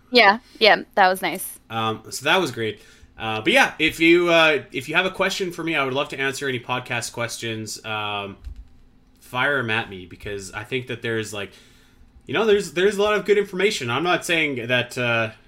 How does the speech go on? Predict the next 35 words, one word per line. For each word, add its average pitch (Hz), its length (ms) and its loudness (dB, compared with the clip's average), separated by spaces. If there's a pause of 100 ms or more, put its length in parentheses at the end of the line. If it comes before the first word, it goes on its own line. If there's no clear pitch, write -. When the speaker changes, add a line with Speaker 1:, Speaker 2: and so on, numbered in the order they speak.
(160)
Speaker 2:
I, 110 500 -4
I'm, 131 120 -2
I'm 131 240 0
a 110 200 0
trusted 156 480 -4
professional 135 500 -4
or 113 80 -4
anything, 110 360 -6
but 110 180 -6
I 110 80 -6
have 139 300 -6 (640)
been 214 100 -6
doing 151 200 0
this, 131 260 -2
uh, 117 380 -4 (140)
a 113 80 -14
few, 117 560 -6
a 120 80 -14
few 123 180 -6
minutes, 110 340 -6
so 110 260 -6 (400)
might 196 140 4
have 135 140 6
some 127 140 -4
okay 120 240 -2
answers 113 300 -4
for 110 180 -8
you. 147 100 -8 (460)
Um, 110 360 -4
so 208 100 0
yeah, - 140 2 (340)
check 214 160 4
that 190 160 2
out. 175 120 2
Speaker 1:
Yeah. 262 160 2